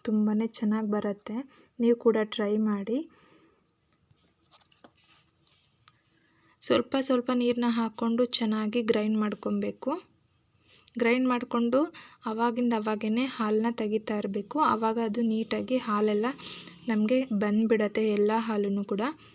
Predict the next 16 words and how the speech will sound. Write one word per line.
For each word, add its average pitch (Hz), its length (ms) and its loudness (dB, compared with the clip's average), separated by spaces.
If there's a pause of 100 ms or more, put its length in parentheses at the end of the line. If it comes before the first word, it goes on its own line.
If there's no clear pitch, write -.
(2000)
So, 262 120 0
ಇವಾಗ 240 180 4
ಇದನ್ನ 233 260 2 (400)
ಮಿಕ್ಸ್ 240 300 -2
ಮಾಡ್-, 226 380 -2
ಮಿಕ್ಸಿ 233 280 -2
ಮಾ-, 214 480 -4
ಹಾಕ್ಕೊಂತೀನಿ. 214 760 -4 (240)
ಹಾಕ್ಕೊಂಡ್ಬಿಟ್ಟು 220 600 2
ಇವಾಗ 226 120 2
ನಾನು 214 200 2
ಮೊದಲಿಗೆ 214 380 4
ತೋರಿಸಿದ್ನಲ್ವ, 220 600 0 (140)
ಒಂದು 226 200 4
ಪಾತ್ರೆಗೆ 214 600 0
ನಾನು, 208 400 0